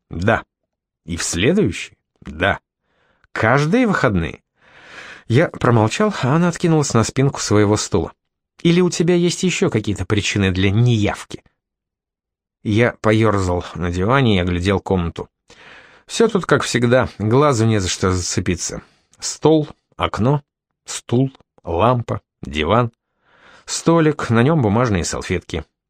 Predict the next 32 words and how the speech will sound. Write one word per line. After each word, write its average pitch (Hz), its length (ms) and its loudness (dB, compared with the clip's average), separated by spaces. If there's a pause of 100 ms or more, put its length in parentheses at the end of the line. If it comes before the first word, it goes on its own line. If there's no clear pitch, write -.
(200)
Дверь, 101 580 -2 (220)
Бетти. 80 720 -4 (720)
Нет 151 260 2
даже 160 260 2
диплома 143 680 2
в 95 100 0
рамке 151 480 0
или 117 300 0
книжной 117 480 2
полке. - 420 0 (720)
Я 185 160 2
её 180 160 2
как-то - 240 -2
спросил, 180 420 -2
почему? 202 720 0 (200)
По-моему, 151 420 2
у - 20 0
всех 156 360 -4
психиатров 156 720 -2
должны 123 260 2
быть 131 200 0
книжные 120 480 4
полки. - 420 0 (400)
И 160 80 -2
она 180 140 2
сказала, 117 360 2
что - 160 -2
это 135 200 2
не 131 160 4
настоящий 139 720 2
её 120 200 2
кабинет, 170 460 0